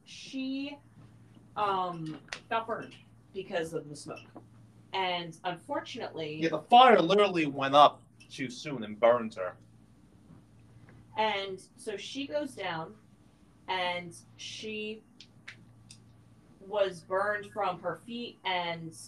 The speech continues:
Speaker 1: her arms and everything, and she had to recover, and it, it took her a while to recover because she, and she's also a single mother at this point, so her son saw her all bandaged up, and she had to tell him she was doing a movie where she was a mummy. So it was pretty severe.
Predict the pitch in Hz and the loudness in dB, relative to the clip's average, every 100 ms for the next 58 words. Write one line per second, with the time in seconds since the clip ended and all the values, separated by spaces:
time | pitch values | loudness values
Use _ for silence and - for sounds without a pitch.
0 | - - - - 185 165 185 202 - 208 | -20 -20 -20 -8 -6 0 2 2 -2 -8
1 | 202 190 185 190 190 190 190 - - - | -8 -8 -6 -10 -10 -10 -12 -18 -20 -20
2 | - 180 180 175 - 233 247 220 196 170 | -2 0 0 -2 -8 -4 -2 -2 -4 -8
3 | - 226 190 165 175 - - 214 214 285 | -2 -2 -2 -4 -6 -10 -10 -8 -6 -6
4 | 294 254 208 196 180 170 160 160 147 123 | -2 0 2 0 -2 -6 -8 -4 -4 -6
5 | 120 - 151 151 143 135 - - - _ | -12 -12 -10 -8 -8 -8 -14 -18 -20 _
6 | - - - - 277 330 214 208 - - | -20 -20 -16 -10 -8 -4 -4 -4 -8 -12
7 | - - 220 208 - 151 139 123 - - | -10 -8 -8 -6 -6 -6 -8 -12 -16 -16
8 | 127 120 147 151 208 - 269 277 214 202 | -16 -12 -10 -10 -10 -8 -8 -8 -8 -6
9 | 202 170 160 165 156 147 143 160 131 151 | -4 -4 -4 -6 -6 -10 -8 -8 -8 -8
10 | 160 - 156 147 147 151 143 147 143 143 | -8 -8 -10 -10 -8 -10 -10 -10 -10 -10
11 | 139 135 131 139 135 135 - - - - | -12 -10 -10 -10 -12 -12 -12 -14 -18 -20
12 | - - - - - - 240 381 302 240 | -16 -16 -18 -20 -14 -6 -4 -4 -4 -4
13 | - 160 147 | -4 -8 -6